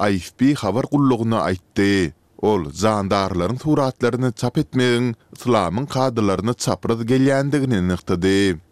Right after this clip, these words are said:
Soňky döwür Taliban hökümetiniň adalat ulgamy islamyň kadrlarynyň berk görnüşli düşündürüşlerini resmileşdirýän täze kanunlary yglan edýärler. Ýewropa Bileleşiginiň daşary işler ministrleri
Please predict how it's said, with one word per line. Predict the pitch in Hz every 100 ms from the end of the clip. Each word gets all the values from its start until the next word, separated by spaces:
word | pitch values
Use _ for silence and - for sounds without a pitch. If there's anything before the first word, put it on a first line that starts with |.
| _ -
Soňky | 107 95 147
döwür | 151 151 151
Taliban | 139 123 107 92 113
hökümetiniň | 135 143 135 131 - 120 120
adalat | 104 95 85 90 110
ulgamy | 143 120 120 117 117 117 - _ -
islamyň | 123 107 90 110
kadrlarynyň | 131 143 131 120 113 107 110 95
berk | 139 -
görnüşli | 147 120 113 - 127
düşündürüşlerini | 117 - 120 104 - 101 95 104 127
resmileşdirýän | 123 - 127 117 113 123 110 107 107 104 _ _
täze | 135 95 101
kanunlary | - 139 135 127 113 98 120
yglan | 123 147 139 120 95
edýärler. | 92 90 95 92 95 95 90 85 _ _ _ _ _ _ -
Ýewropa | 95 92 131 156 143
Bileleşiginiň | 143 143 139 - 139 131 131 127
daşary | 107 101 95 104
işler | 139 131 139
ministrleri | 117 104 - 131 113 110 107 110 107